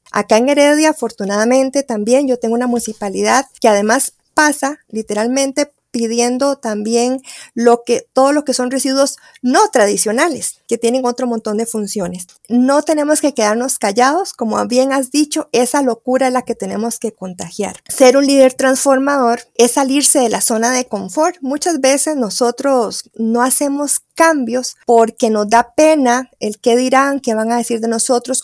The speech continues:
o estamos esperando que alguien nos invite. Y te cuento que gracias a la cooperación internacional, efectivamente yo he podido estar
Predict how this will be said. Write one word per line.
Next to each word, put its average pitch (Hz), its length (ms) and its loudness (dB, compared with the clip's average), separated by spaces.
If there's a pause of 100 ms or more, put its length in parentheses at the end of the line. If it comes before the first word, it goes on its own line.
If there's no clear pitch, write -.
o 262 100 8
estamos 285 540 0
esperando 240 560 0
que 247 100 0
alguien 262 300 -2
nos 254 240 -2
invite. 220 580 0 (100)
Y 254 560 4
te 254 160 4
cuento 285 580 0 (160)
que 226 600 6
gracias 294 520 2
a 294 80 2
la 233 100 0
cooperación 202 600 -4
internacional, 277 800 -2
efectivamente 226 800 -2
yo 240 100 0
he 240 40 -4
podido 240 300 -2
estar 240 320 -2